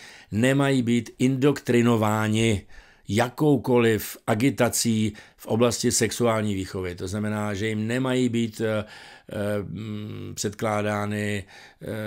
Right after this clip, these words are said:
různé argumenty ve prospěch homosexuality, lesbismu, transsexualismu a tak dále.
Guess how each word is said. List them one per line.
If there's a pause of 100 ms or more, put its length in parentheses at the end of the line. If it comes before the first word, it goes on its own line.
(500)
různé
argumenty
ve
prospěch
homosexuality,
lesbismu,
transsexualismu
a
tak
dále.